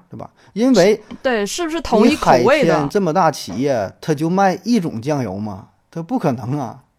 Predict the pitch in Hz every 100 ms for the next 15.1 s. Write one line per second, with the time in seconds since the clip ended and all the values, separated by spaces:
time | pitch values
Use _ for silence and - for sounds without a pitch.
0 | - 156 202 220 202 202 190 147 - 160
1 | 156 131 107 110 104 - 120 101 - _
2 | _ _ - 123 120 117 - 120 104 117
3 | 123 - 127 147 143 123 113 160 147 139
4 | 123 98 - _ _ _ - 123 117 107
5 | 107 120 120 110 104 101 - _ 76 -
6 | - 117 131 151 160 151 139 135 117 117
7 | 135 135 135 113 117 110 104 _ _ _
8 | _ - 151 277 214 76 110 170 226 262
9 | 214 254 - 233 247 117 - - 247 262
10 | 139 120 127 - - _ - 127 139 170
11 | 120 160 147 147 160 185 135 - 101 117
12 | 120 101 143 117 127 139 139 123 113 120
13 | 127 _ - _ _ - 160 135 110 85
14 | 117 113 131 101 104 120 113 147 170 120